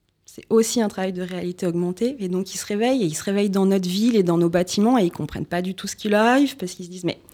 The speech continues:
je comprends pas, moi j'étais dans ma super forêt tranquille, et là je suis face à tous ces humains, donc ils vont nous poser plein de questions. »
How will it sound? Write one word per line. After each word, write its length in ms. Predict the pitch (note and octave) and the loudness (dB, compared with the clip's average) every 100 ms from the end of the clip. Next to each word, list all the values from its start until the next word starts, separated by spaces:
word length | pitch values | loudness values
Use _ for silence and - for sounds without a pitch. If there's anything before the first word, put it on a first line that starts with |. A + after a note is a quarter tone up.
| - - - - | -12 -12 -16 -16
je 120 | - | -10
comprends 300 | G3 - G#3 | -10 -6 -2
pas, 180 | A#3 A#3 | 2 2
moi 100 | F#3+ | 2
j'étais 240 | F3+ F3+ | -2 -2
dans 140 | F#3 E3+ | -2 -2
ma 120 | F3 | -4
super 340 | - - G3+ | -6 -10 -12
forêt 280 | - G3 G3 | -10 -12 -10
tranquille, 540 | G#3 G3 G3 - C4+ A#3 | -12 -14 -14 -4 0 2
et 120 | G3 | 2
là 280 | G3+ G#3+ G3+ | 0 0 0
je 60 | |
suis 100 | - | -4
face 240 | F#3+ F#3+ F#3 | -6 -6 -6
à 60 | |
tous 100 | F3+ | -10
ces 300 | - G3 G3 | -10 -8 -4
humains, 240 | G3 A3 B3+ | -4 -2 -2
donc 180 | G3+ | -2
ils 60 | G3 | -4
vont 100 | F3+ | -2
nous 140 | F3+ | -2
poser 240 | F3+ F#3+ F3+ | -2 -2 -2
plein 200 | G#3 A#3+ | 0 0
de 60 | |
questions. » 400 | B3 G#3+ - A#3 | 0 -2 -2 -6